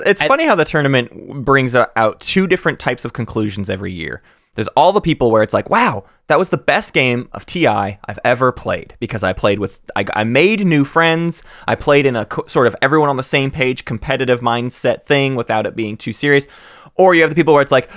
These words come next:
Speaker 1: "That was thir-, thirteen hours. Never again. I'm never going back. Please, <laughs> please save me." Uh, th-, th-, there, that is the dichotomy of S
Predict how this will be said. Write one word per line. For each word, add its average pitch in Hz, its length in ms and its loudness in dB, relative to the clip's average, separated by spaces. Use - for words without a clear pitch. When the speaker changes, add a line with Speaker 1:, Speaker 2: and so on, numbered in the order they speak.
Speaker 1:
"That 151 140 6
was 151 160 2
thir-, 160 180 2
thirteen 170 400 2
hours. 170 340 2
Never 196 320 6
again. 196 240 6
I'm 196 140 6
never 220 240 6
going 214 300 6
back. 214 300 4
Please, 294 460 4
<laughs> - 300 -4
please - 300 4
save 294 260 6
me." 202 300 2
Uh, 185 200 6
th-, 165 260 0
th-, 208 160 4
there, 185 160 4
that 180 300 2
is 180 180 2
the 180 100 2
dichotomy 143 760 2
of 117 280 4
S 127 140 2